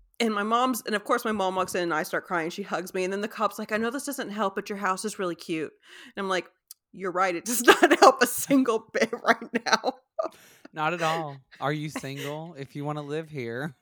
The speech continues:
Speaker 2: <laughs>
Speaker 1: <laughs> And so then I have to, like, try to go through, one, and describe what's missing.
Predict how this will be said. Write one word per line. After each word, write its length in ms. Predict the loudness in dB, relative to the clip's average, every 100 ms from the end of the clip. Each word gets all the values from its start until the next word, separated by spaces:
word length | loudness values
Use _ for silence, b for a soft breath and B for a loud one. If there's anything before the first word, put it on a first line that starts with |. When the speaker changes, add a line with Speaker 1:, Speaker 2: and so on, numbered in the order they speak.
| _
Speaker 2:
<laughs> 0 |
Speaker 1:
<laughs> 1500 | 2 2 -2 -4 -6 -4 -6 -4 -4 -4 -8 -16 -16 -16 -2
And 160 | 0 2
so 100 | 2
then 160 | 2
I 100 | 4
have 120 | 2
to, 80 | 0
like, 260 | 0 0 -2 _ _ _ _
try 340 | 2 4 4
to 120 | 2
go 240 | -2 0 0
through, 540 | -4 -6 -2 0 -2
one, 560 | -4 -2 -2 -2 -2 -4
and 120 | -4
describe 480 | -4 -6 -2 0 0
what's 200 | -2 -2
missing. 500 | -4 -4 -6 -10 -10